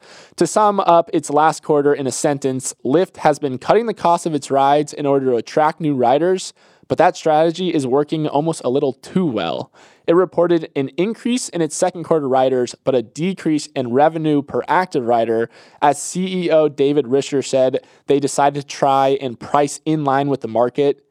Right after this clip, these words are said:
A K A charge what Uber was charging. That's a good nugget for anyone who uses rideshare, right? Well, the even better nugget is that Lyft is also looking to kill off surge pricing, which is when prices shoot up during especially busy periods of demand.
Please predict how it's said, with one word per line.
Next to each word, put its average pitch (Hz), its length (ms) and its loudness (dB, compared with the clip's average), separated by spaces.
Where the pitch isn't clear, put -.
A 135 120 0
K 123 420 0
A 123 40 -2
charge 120 420 -2
what 113 200 -2
Uber 117 260 -2
was 113 120 -4
charging. 120 480 -2
That's 214 180 2
a 233 60 0
good 175 280 2
nugget 165 320 2
for 143 140 0
anyone 156 340 2
who 139 60 -2
uses 139 360 -2
rideshare, 120 560 0
right? 127 320 0
Well, 165 380 6
the 151 180 -4
even 190 200 0
better 170 260 4
nugget 135 400 2
is 131 140 -6
that 135 180 4
Lyft 139 380 0
is 135 260 -2
also 165 320 4
looking 143 320 -2
to 123 80 -2
kill 139 200 0
off 135 160 2
surge 190 520 0
pricing, 120 520 -2
which 131 240 -4
is 123 100 -6
when 135 160 -4
prices 139 400 0
shoot 131 220 -2
up 123 280 0
during 123 240 0
especially 123 520 -4
busy 113 280 -4
periods 110 400 -4
of 110 160 -4
demand. 123 480 -2